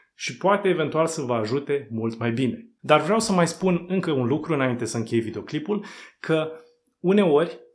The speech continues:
bolile respiratorii nu se pot vindeca și asta este partea care este greu de acceptat pentru foarte multă lume.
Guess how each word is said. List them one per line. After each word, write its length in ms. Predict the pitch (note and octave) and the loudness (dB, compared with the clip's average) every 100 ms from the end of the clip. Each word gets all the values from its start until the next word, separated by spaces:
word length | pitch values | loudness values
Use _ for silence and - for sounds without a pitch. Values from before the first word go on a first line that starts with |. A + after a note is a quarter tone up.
| _ | _
bolile 480 | - A#2 E3 F#3+ F3 | -14 0 2 4 4
respiratorii 920 | E3 - - B2+ B2+ D#3+ D#3 D#3 - - | 2 -2 -2 -2 0 0 0 -4 -8 -6
nu 420 | C3 C#3 E3+ F#3+ | -2 0 2 2
se 220 | F#3 C#3+ | 0 -4
pot 280 | - B2+ - | -4 -6 -6
vindeca 580 | A#2 F#2+ G#2 - - - | -8 -10 -10 -10 -14 -12
și 160 | - D3 | -4 0
asta 260 | F3 - | 0 2
este 260 | E3+ E3 C#3 | 0 0 -2
partea 360 | D3+ D3+ - | 0 -2 -2
care 200 | C#3+ B2+ | -2 0
este 220 | B2+ B2 A#2+ | -2 -2 -6
greu 280 | A#2+ C3+ | 0 2
de 100 | B2+ | 2
acceptat 580 | A#2+ A#2 B2 A#2+ A#2 A#2 | -2 -6 -10 -6 -6 -4
pentru 240 | - G#2 G#2+ | -6 -8 -8
foarte 380 | - A2 - | -4 -4 -4
multă 300 | G#2 G2+ - | -8 -10 -10
lume. 260 | G2 F#2 | -12 -12